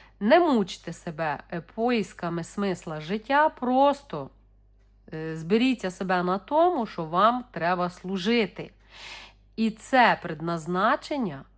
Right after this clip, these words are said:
і послужить вам. Тобто, коли ми служимо якимось людям, наше життєве предназначення втілюється в життя,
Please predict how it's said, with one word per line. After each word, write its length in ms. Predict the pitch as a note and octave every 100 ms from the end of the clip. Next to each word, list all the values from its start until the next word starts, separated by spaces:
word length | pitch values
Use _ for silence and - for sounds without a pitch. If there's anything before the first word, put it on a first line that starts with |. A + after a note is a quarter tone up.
| _
і 80 | F#3+
послужить 680 | - E3+ - G3+ G3+ F#3 E3+
вам. 300 | D#3 C#3+ - -
Тобто, 320 | G3 F3+ G#3
коли 440 | - C4 C#4+ C#4
ми 360 | G#3 G#3+ G#3+ E3 -
служимо 600 | - - A3+ A3 E3 D#3+
якимось 540 | D3+ - E3+ D3+ C#3+ - - - -
людям, 580 | A#3+ D#4 D4 C#4 C#4+ C#4+ - _ _ _ _ _ _ _ _ - _ _ _ -
наше 520 | G3+ G3+ F3+ - D#3+
життєве 520 | D3+ F#3+ - E3+ D#3
предназначення 1040 | - D#3+ E3 F#3 F3+ A#3+ D4 D#4+ C4+ C#4
втілюється 760 | A3+ - A3 F3 E3 D#3 - E3
в 60 |
життя, 500 | E3+ G3+ - C4+ D#4+